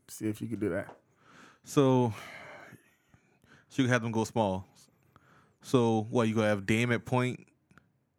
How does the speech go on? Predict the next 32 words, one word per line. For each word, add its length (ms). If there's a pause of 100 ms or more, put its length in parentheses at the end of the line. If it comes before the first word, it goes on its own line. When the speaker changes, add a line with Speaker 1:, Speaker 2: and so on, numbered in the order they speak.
(260)
Speaker 2:
'Cause 140
again, 280
Dame's 240
another 200
one 160
of 60
those 80
guys 220
who's 100
a 60
shooting 240
guard 160
Speaker 1:
Dame's 100
Speaker 2:
playing 140
Speaker 1:
just 140
Speaker 2:
point. 100
Speaker 1:
replacing 720
We-, 100 (100)
Westbrook. 460 (640)
Speaker 2:
Okay. 300
Oh, 260
you, 120
you 180
talking 180
about 80
what 120
they're, 120
what 180
they're 140
actually 300
gonna 180
do 200